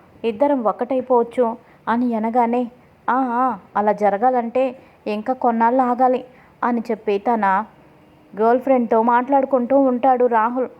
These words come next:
ఓ పక్కన రుద్రానికి పక్షవాతం వచ్చేస్తూ ఉంటుంది. ఓ కాలు, ఓ చెయ్యి, అలాగే మొహం కూడా ఓ పక్కకి వచ్చేసి రాహుల్, రాహుల్ అని పిలుస్తూ ఉండగా చాలాసేపటి తర్వాత రాహుల్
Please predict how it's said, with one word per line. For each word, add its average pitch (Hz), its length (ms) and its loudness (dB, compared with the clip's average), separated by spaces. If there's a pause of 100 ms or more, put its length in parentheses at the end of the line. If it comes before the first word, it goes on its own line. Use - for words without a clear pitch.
(320)
ఓ 247 80 4
పక్కన 220 640 0
రుద్రానికి 226 800 -2 (360)
పక్షవాతం 220 720 0 (180)
వచ్చేస్తూ 220 580 -2
ఉంటుంది. 220 560 -2 (440)
ఓ 247 80 4
కాలు, 226 380 0 (100)
ఓ 214 180 2
చెయ్యి, 214 500 -4
అలాగే 226 400 -2 (400)
మొహం 220 340 -2
కూడా 220 260 0 (520)
ఓ 233 80 4
పక్కకి 240 440 -2
వచ్చేసి 233 520 0 (380)
రాహుల్, 240 480 0
రాహుల్ 247 400 0 (120)
అని 240 180 -4
పిలుస్తూ 226 480 0
ఉండగా 233 380 -2
చాలాసేపటి 233 720 -2
తర్వాత 220 440 0 (580)
రాహుల్ 233 480 0